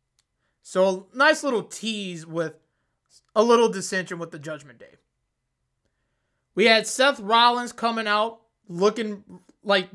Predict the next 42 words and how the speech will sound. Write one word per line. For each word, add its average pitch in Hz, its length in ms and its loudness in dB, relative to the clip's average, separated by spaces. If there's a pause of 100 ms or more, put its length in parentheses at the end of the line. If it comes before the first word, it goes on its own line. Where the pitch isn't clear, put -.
(120)
the 185 120 -6
glasses 262 520 2
he 254 120 -8
was 190 180 -4
wearing. 160 340 -8
My 247 560 0
goodness. 147 840 -10 (920)
I 311 120 10
don't 370 160 6
know 285 160 8
if 254 80 6
he 262 80 0
was 226 140 -4
trying 233 220 0
to 208 60 -2
be 175 140 -10
Cyclops, 285 720 0
but 196 160 -4
my 269 220 4
God, 190 340 4
it 175 80 -6
looks 254 220 0
like 220 180 0
the, 190 220 -6 (120)
the 208 220 -8
S 269 180 4
O 220 100 2
B 226 180 0
was 185 160 -4
trying 247 220 6
to 190 60 -4
be 196 140 -8
Cyclops. 208 800 4 (140)
<laughs> - 60 -20 (1000)
Like, 220 220 2 (140)
he 302 120 8
was 311 240 4
legitimately 285 720 4
trying 294 380 6
to 233 60 -4
be 262 420 -2
Cyclops. 202 840 -2